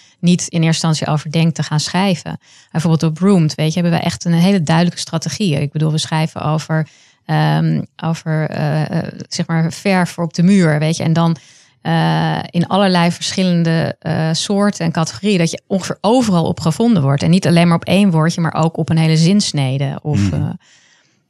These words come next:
Speaker 1: dus ja, ik denk dat dat niet, in die zin niet heel anders is, eh, bij ons dan bij een merk.
Speaker 2: Nee, nee.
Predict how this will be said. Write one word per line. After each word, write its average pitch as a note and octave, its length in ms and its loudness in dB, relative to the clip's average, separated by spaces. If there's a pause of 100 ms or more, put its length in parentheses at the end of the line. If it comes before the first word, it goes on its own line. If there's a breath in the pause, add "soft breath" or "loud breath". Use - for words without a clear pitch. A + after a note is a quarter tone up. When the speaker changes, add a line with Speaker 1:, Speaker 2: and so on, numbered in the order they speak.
Speaker 1:
dus F3 280 0 (140)
ja, D#3 320 0 (280)
ik E3+ 180 -2
denk G3+ 160 4
dat F#3 140 2
dat F3 160 0
niet, F#3 320 0 (220)
in E3+ 200 2
die F#3 140 2
zin F3 140 0
niet F3+ 160 2
heel F3 140 -2
anders F3 360 0
is, E3 280 0
eh, D#3 400 -2
bij D#3 160 0
ons E3 300 -2
dan E3+ 220 -2
bij D#3+ 160 0
een D#3+ 60 2
merk. D#3+ 360 -2 (120)
Speaker 2:
Nee, G#2+ 240 0 (260)
nee. F#2 200 -6